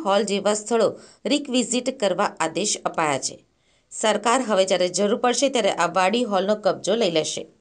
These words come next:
જેમણે પોતાના સંતાનોના લગ્નો ગોઠવ્યા છે, તેઓ આના કારણે ભારે ચિંતિત બની ગયા છે.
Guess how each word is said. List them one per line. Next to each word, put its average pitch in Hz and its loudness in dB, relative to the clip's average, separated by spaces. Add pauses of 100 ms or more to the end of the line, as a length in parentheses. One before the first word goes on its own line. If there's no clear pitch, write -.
(760)
જેમણે 285 4
પોતાના 269 2
સંતાનોના 233 0
લગ્નો 190 0
ગોઠવ્યા 180 0
છે, 254 2
તેઓ 233 0 (160)
આના 220 0
કારણે 202 -2
ભારે 196 0
ચિંતિત 185 -8
બની 208 0
ગયા 147 0
છે. - -6